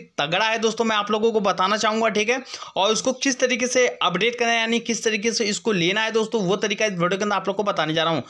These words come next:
सबसे पहले दोस्तों, आपके मोबाइल के अंदर ट्रस्ट वॉलेट होना चाहिए। अगर अभी तक आप लोगों ने ट्रस्ट वॉलेट नहीं क्रिएट किया है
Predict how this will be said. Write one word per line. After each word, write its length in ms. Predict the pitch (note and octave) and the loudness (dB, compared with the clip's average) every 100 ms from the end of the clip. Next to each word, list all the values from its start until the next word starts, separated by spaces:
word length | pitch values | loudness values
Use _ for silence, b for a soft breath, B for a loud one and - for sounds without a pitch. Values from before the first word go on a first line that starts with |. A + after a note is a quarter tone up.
| B B - | B B -6
सबसे 300 | - A3 C4+ | -2 0 2
पहले 200 | C4+ C#4 | 2 2
दोस्तों, 400 | A#3+ B3+ B3+ C4 B3+ - | 2 2 4 2 2 2
आपके 340 | F3 A3 B3 | 0 2 2
मोबाइल 360 | A#3 G#3+ G#3+ A3+ | 2 2 2 0
के 120 | A3 | -2
अंदर 200 | A3+ A#3 A3+ | 0 0 0
ट्रस्ट 320 | G3+ G#3+ - | -2 -2 -2
वॉलेट 340 | G3 G3 G#3+ G3+ | 0 2 0 0
होना 280 | D3 E3+ | 0 0
चाहिए। 220 | G#3 G#3+ G#3+ | 0 0 2
अगर 160 | G3+ | 2
अभी 260 | F#3+ D#3+ F3+ | 0 0 0
तक 160 | A3+ G3+ | 0 0
आप 160 | G3 | 0
लोगों 160 | G3+ G3+ | 0 0
ने 100 | G#3 | 0
ट्रस्ट 320 | G3 G3 - | -2 -4 -2
वॉलेट 380 | F3+ F3+ F#3+ F#3 | -2 0 0 -2
नहीं 380 | D3+ C#3+ E3+ G#3 | -2 0 0 0
क्रिएट 300 | F#3 F#3+ G3 | 0 -2 -2
किया 240 | - G3 G3 | -2 0 2
है 220 | G3 G#3+ | 0 -2